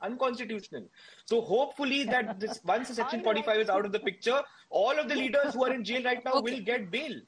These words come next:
Speaker 1: as is their
Speaker 3: All
Speaker 1: right.
Speaker 3: right.
Speaker 2: I, can I come in, please? So we, I heard some, uh,
Speaker 3: All right,
Speaker 2: some
Speaker 3: okay.
Speaker 2: gobbledygook
Speaker 3: But, okay, Shazia Ilmi, I
Speaker 2: of the
Speaker 3: wanna come back to you. Go in for a rebuttal, but also the,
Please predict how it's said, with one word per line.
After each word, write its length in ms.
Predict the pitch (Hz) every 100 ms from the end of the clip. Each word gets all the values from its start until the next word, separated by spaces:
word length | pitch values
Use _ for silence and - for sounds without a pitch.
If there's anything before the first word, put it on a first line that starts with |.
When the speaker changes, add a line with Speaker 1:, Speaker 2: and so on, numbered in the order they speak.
| -
Speaker 1:
as 180 | 180 233
is 120 | 269
their 180 | 240 269
Speaker 3:
All 120 | 302
Speaker 1:
right. 140 | 294 262
Speaker 3:
right. 260 | 277 285 -
Speaker 2:
I, 40 |
can 180 | 247 277
I 60 | 302
come 180 | 285 294
in, 140 | 320
please? 240 | 247 233 185 _ _ _ _ -
So 160 | 311
we, 100 | 320
I 200 | 320 302
heard 260 | 262 339 392
some, 240 | 403 392 359
uh, 220 | 320 294
Speaker 3:
All 80 | 349
right, 180 | 339 294
Speaker 2:
some 100 | 339
Speaker 3:
okay. 120 | -
Speaker 2:
gobbledygook 320 | 233 262 302
Speaker 3:
But, 140 | 349 277
okay, 180 | 285 392
Shazia 440 | 392 359 427 403
Ilmi, 160 | 381 415
I 80 | 359
Speaker 2:
of 40 |
the 20 |
Speaker 3:
wanna 160 | 370 381
come 240 | 359 339
back 200 | 370 370
to 80 | 339
you. 100 | 381
Go 120 | 302 359
in 140 | 392
for 140 | 403
a 60 | 370
rebuttal, 480 | 320 330 330 330 370
but 160 | 359 -
also 320 | 320 370
the, 120 | 440